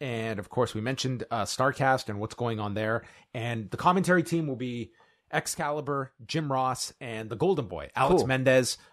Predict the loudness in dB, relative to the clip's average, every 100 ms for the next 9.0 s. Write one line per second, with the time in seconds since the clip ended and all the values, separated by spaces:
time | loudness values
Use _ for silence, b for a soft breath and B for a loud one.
0 | -2 -2 -2 -8 -6 -2 -2 -2 0 0
1 | 2 2 4 4 2 -2 0 0 -2 -4
2 | -2 0 0 2 2 2 -4 b b -4
3 | 0 0 -2 -6 -18 _ -10 -8 -4 -2
4 | 0 -4 -10 _ -8 -6 0 2 2 -2
5 | 0 0 2 2 2 2 -2 -2 -8 _
6 | _ -8 -6 -4 -6 -6 -4 2 4 4
7 | 0 -4 -4 -4 -2 -2 0 0 0 0
8 | -2 -2 -2 -6 -8 -4 0 2 2